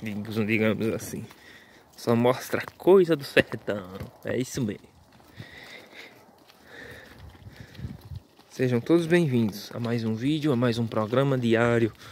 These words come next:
Curta, comente, se inscreva aí.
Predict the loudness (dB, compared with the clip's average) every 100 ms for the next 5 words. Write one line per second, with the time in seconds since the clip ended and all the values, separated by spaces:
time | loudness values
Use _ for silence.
0 | -20 -20 -20 -20 -20 _ 2 2 2 0
1 | -4 -4 0 2 4 2 2 -2 -4 -4
2 | -2 2 2 4 2 2 0